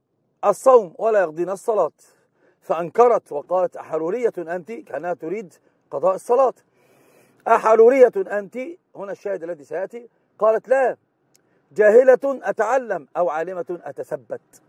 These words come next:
فقال: كنا ن-، فقالت: "كنا نؤمر بقضاء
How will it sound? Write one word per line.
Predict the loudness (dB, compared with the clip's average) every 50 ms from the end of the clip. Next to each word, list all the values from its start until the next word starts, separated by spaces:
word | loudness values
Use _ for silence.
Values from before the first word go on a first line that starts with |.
| _ _ _ _ _ _ _ _ _ _ _ _
فقال: | -4 -2 2 4 6 6 6
كنا | 4 2 -2 -2 -6
ن-، | -6 -6 -8 -8
فقالت: | -10 -8 -2 -2 -2 -2 -2 -6
"كنا | -12 -14 -12 -12 -12
نؤمر | -12 -10 -4 -4 -2 -2 -4 -8 -12 _ _ _ _ _ _ _ _ -14
بقضاء | -14 -10 -6 -6 0 2 2 2 2